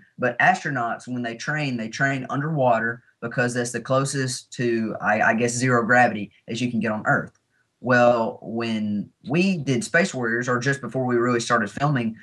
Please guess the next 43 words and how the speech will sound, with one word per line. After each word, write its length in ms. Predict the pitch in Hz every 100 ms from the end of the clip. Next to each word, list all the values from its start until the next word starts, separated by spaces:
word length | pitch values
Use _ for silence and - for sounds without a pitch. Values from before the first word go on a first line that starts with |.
| - 135
we 100 | 139
went 240 | 135 -
through 220 | 135 123
kind 180 | 139 127
of 80 | 110
a, 160 | 107 -
a, 400 | 98 101 - 95
a 40 |
small-scale 800 | - 131 127 131 127 127 120 113
version 400 | 107 117 113 110
of 140 | 101 104
the 80 |
astronaut 340 | 139 170 120 78
training. 800 | 85 85 - - _ 76 - 73 _ _
And 200 | 107 120
one 80 | 123
of 80 | 127
the 40 |
big 200 | 113 127
things 200 | 120 120
we 80 | 117
got 140 | 110 101
to 60 |
do 320 | 110 110 110
was 240 | 95 101 101
scuba 260 | - 160
dive. 340 | 113 76 - -
And 100 | 110
I 140 | 120 127
have 300 | 123 107 - -
always 440 | 135 151 143 135
wanted 220 | 123 117
to 80 | 113
scuba 220 | 113 92
dive. 240 | 76 53 - _ _ -
And, 220 | 117 113
uh, 220 | 110 101
we 120 | 117
went, 340 | 117 123 127 107
they 120 | 117
have, 280 | 117 120 101
like, 300 | 110 104 104
a, 280 | 101 92